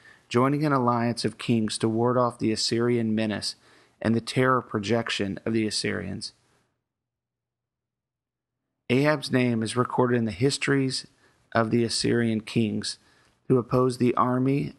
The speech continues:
of Assyria on the Orontes River in modern Syria. The reviews of the victor of the battle are mixed, but the Assyrian story according to Shalmaneser the third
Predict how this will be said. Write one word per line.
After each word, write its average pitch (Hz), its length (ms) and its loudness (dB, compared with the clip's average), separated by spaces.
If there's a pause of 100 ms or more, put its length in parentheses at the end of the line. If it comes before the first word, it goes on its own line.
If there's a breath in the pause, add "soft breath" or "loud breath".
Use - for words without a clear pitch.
(100)
of 113 180 2
Assyria 107 760 0 (120)
on 123 100 2
the 123 140 2
Orontes 117 680 -2
River 98 400 -2 (680 soft breath)
in 117 140 2
modern 113 380 2
Syria. 95 520 -2 (800)
The 123 80 4
reviews 139 520 2
of 151 60 -4
the 120 80 2
victor 123 400 0
of 104 80 0
the 104 60 -2
battle 101 380 0
are 98 120 -2
mixed, 110 500 -4 (300 soft breath)
but 120 120 2
the 127 120 4
Assyrian 143 560 0
story 123 480 2
according 120 380 0
to 110 80 0
Shalmaneser 123 880 0
the 110 140 0
third 104 460 -2